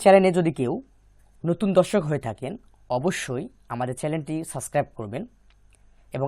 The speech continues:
আমাদের পাশে থাকবেন, এবং নতুন নতুন ভিডিও পেতে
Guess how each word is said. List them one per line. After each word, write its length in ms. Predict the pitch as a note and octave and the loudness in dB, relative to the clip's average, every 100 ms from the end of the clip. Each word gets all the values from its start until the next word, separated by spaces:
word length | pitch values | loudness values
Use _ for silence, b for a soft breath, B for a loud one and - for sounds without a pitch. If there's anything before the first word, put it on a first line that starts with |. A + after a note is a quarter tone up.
| C3+ | -4
আমাদের 240 | B2 C3+ C#3 B2+ | -4 -4 -4 -4
পাশে 200 | A#2+ F3 D3+ | -2 -4 -4
থাকবেন, 320 | C3 C#3+ D3 - - | -6 -6 -8 -10 -12
এবং 120 | A#2 B2 - - _ - D#3 | -12 -12 -16 -20 _ -10 -6
নতুন 300 | F3 - F#3+ E3+ | -6 -4 -2 -2
নতুন 180 | D#3 E3 C3 | -2 -4 -4
ভিডিও 200 | C3+ C#3 | -4 -4
পেতে 220 | D3 C#3+ | -6 -4